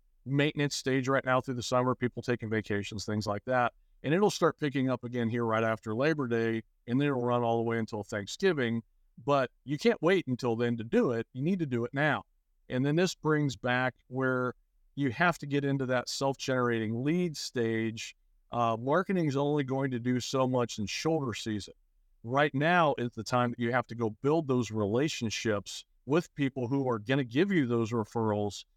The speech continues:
what, no matter what the weather is. Of course, weather is going to drive the phone ringing, um, and so will advertising. But at the end of the day, roofing specifically, um, it's all about relations and relationships and who is sending you that business,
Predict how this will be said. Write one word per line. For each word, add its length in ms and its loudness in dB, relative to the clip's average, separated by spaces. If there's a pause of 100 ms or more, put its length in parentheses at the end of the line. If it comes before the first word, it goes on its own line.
(260)
what, 400 0
no 140 0
matter 240 4
what 240 0
the 80 -8
weather 360 -2
is. 140 -10
Of 120 -16
course, 200 -2
weather 260 2
is 80 -2
going 200 -2
to 60 -6
drive 460 2
the 120 -4
phone 260 -2
ringing, 460 -6 (440)
um, 220 2
and 120 0
so 180 0
will 200 2
advertising. 760 2
But 120 -2
at 100 -4
the 100 0
end 100 0
of 60 -2
the 60 -4
day, 360 0
roofing 420 0
specifically, 800 0 (420)
um, 380 0
it's 240 0
all 280 2
about 300 4
relations 840 -2 (120)
and 220 4
relationships 800 2
and 120 -14 (140)
who 260 4
is 140 2
sending 300 4
you 100 4
that 220 2
business, 440 -4